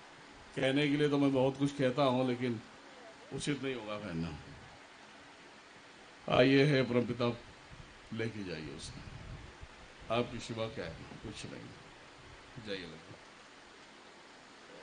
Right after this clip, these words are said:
जा, धड़कने बेटा, वहां लगा।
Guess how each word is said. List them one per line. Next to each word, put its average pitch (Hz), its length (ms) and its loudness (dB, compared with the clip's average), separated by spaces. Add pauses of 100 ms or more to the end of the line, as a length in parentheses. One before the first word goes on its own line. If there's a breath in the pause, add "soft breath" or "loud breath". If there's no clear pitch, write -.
(4000)
जा, 151 180 -4
धड़कने 156 400 -4
बेटा, 175 160 -2
वहां 175 160 -2
लगा। 180 260 -2